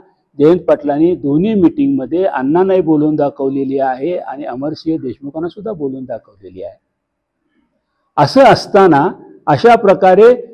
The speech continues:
हे सगळे पु-, नेते मंडळी राजकारण पुढं गृहीत धरून, निवडणूक पुढं धरून मुख्यमंत्री, उपमुख्यमंत्री जर त्यांना काय आश्वासित करत असतील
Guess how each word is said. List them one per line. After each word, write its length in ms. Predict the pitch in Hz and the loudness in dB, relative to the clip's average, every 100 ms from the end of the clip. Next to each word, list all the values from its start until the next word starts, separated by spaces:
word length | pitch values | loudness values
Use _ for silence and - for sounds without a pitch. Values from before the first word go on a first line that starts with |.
| - | -2
हे 280 | 151 180 254 | 4 6 6
सगळे 340 | 254 220 233 262 | 6 4 6 4
पु-, 280 | - 196 | 2 2
नेते 600 | 170 151 165 170 214 226 | 2 4 4 6 6 6
मंडळी 840 | 202 175 170 180 196 196 208 233 240 - _ _ _ _ _ _ _ _ _ _ | 6 4 4 4 4 4 4 0 -2 -8 _ _ _ _ _ _ _ _ _ _
राजकारण 640 | 143 147 170 170 190 175 175 | 2 4 2 2 2 2 0
पुढं 400 | 160 151 151 123 | -2 0 0 -2
गृहीत 240 | 123 127 | -4 -4
धरून, 540 | 123 107 127 170 190 - _ _ _ | -6 -6 -4 -2 -4 -12 _ _ _
निवडणूक 480 | 135 170 202 214 202 | 4 6 6 4 2
पुढं 260 | 175 175 160 | 2 2 2
धरून 560 | 127 127 139 196 202 - _ | 0 0 2 0 -6 -16 _
मुख्यमंत्री, 640 | 147 160 190 170 156 156 170 | -2 2 2 4 2 2 2
उपमुख्यमंत्री 880 | 143 165 165 165 165 160 151 151 151 | 2 2 0 0 0 -2 -2 -2 0
जर 140 | 151 | -2
त्यांना 300 | 151 131 139 | -4 -6 -4
काय 140 | 143 | -4
आश्वासित 440 | 127 - 131 - 131 - | -4 -6 -12 -12 -16 -12
करत 240 | 117 117 | -12 -10
असतील 380 | 104 - 151 | -10 -8 -8